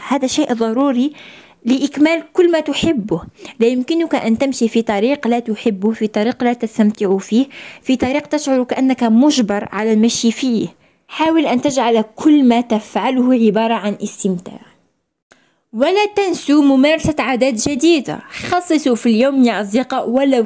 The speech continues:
كان ربع ساعة لتتعلموا شيء جديد، كممارسة التأمل التي ذكرتها سابقًا، أو تعلم مهارة جديدة، لغة جديدة، معلومة جديدة، تدريب جديد.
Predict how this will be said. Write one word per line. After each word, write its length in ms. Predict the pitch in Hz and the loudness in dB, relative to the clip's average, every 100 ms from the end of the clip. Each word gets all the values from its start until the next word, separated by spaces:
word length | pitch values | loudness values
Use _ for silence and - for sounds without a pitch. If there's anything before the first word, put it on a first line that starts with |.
| - | 0
كان 240 | 254 233 | -2 0
ربع 360 | 214 226 226 - | 0 0 -2 -4
ساعة 440 | - 233 208 208 | -4 -4 -2 -2
لتتعلموا 800 | 208 226 202 185 185 233 208 202 | 0 0 -2 -2 -2 -2 0 0
شيء 240 | 196 208 | 0 -2
جديد، 440 | 190 202 180 220 254 - - - - | 0 0 2 0 0 -8 -18 -20 -6
كممارسة 580 | 320 320 302 302 302 285 | -2 2 2 2 0 -2
التأمل 540 | 269 - 233 277 254 254 | -4 -4 -2 0 2 2
التي 200 | 254 240 | 2 0
ذكرتها 600 | 220 254 254 233 202 190 | 0 -4 -2 0 0 -2
سابقًا، 600 | 196 175 175 170 220 262 | -2 -2 -4 -6 -6 -4
أو 120 | 269 | -4
تعلم 460 | 269 233 254 262 | -4 -6 -2 0
مهارة 420 | 226 220 220 208 185 | 0 0 -2 -2 -2
جديدة، 360 | 185 180 208 208 | 0 0 0 2
لغة 340 | 214 220 190 | 0 0 -4
جديدة، 400 | 185 180 208 196 | -4 -2 0 0
معلومة 440 | 185 180 196 208 202 | -2 -2 0 2 2
جديدة، 280 | 196 185 196 | 0 -2 -6
تدريب 400 | - 175 - 208 180 | -4 -2 0 0 2
جديد. 400 | 175 160 196 | -2 2 2